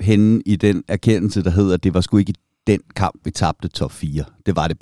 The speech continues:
bare ikke. Det var på en forfærdelig sæson, hvor vi har tabt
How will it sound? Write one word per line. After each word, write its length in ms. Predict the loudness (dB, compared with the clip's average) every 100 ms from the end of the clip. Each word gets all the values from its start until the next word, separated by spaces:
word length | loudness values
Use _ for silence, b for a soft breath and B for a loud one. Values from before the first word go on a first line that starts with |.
| -10
bare 120 | -10
ikke. 100 | -4
Det 100 | 0
var 100 | 2
på 360 | 2 4 4 2
en 260 | 2 2 0 -4 -6
forfærdelig 540 | -4 -2 -2 -2 -6
sæson, 420 | -4 -4 -4 -6 -8 B B B
hvor 120 | 0
vi 100 | 2
har 100 | 2
tabt 480 | 0 -2 -2 -4 -6